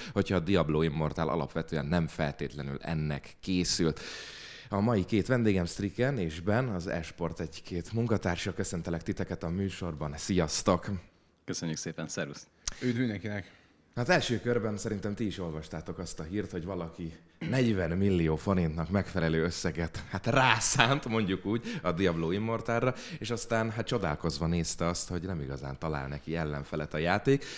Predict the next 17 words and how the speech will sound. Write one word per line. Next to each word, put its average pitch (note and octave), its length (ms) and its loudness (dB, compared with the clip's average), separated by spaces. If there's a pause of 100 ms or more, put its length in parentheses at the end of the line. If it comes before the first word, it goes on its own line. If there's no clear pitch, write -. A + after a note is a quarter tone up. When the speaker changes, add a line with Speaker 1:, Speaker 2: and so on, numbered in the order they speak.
(180)
Speaker 1:
és - 120 -4
hogyha A#2+ 200 0
ez D#3+ 320 6
önmagában E2 800 6
nem F2 200 2
lenne D2+ 260 -2
elég, D#2 500 0
hát - 300 -8 (120)
mondjuk F#2 360 -2
úgy, E2 220 -4
hogy - 220 -6
paródikus, F#2+ 920 0 (320)
akkor A2+ 480 4
ugye A#2 180 2
a A#2 40 6
Blizzard D#2+ 400 -2
erről E2 340 -2